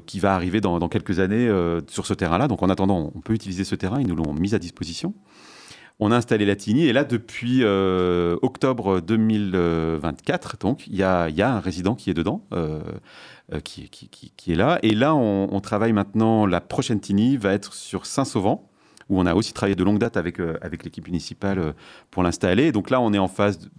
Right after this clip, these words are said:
bon, voilà, toutes les phases de dépôt de permis, tous les, les choses un peu, euh, administratives sur l'urbanisme. Et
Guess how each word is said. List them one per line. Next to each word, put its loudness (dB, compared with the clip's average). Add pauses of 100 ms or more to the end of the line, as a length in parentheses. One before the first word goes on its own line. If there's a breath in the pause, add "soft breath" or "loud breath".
(100)
bon, -10
voilà, -2
toutes -12
les -4
phases 0
de 0 (100)
dépôt 0
de -10
permis, 2
tous -6
les, -2 (520 loud breath)
les 2
choses 0
un 0
peu, 2
euh, -4 (220)
administratives 0
sur -2
l'urbanisme. 2 (140)
Et 2